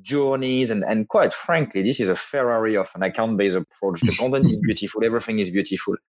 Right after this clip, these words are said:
Speaker 1: The problem they've got is that they've got no petrol, they've got no gas to put in the car,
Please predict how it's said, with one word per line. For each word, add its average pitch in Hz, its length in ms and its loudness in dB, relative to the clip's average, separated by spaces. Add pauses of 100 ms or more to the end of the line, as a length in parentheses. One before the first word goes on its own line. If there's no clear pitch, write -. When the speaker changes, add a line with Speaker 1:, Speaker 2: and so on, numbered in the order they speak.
Speaker 1:
The 92 80 -8
problem 208 320 0
they've 135 180 -2
got 101 180 0
is - 60 -16
that 98 160 0
they've 104 140 0
got 107 200 0
no 143 160 0
petrol, 139 540 -2 (140)
they've 104 100 -2
got 117 200 2
no 143 180 0
gas 110 240 0
to 101 80 -8
put 95 200 -4
in 98 80 2
the 92 80 2
car, 98 320 -2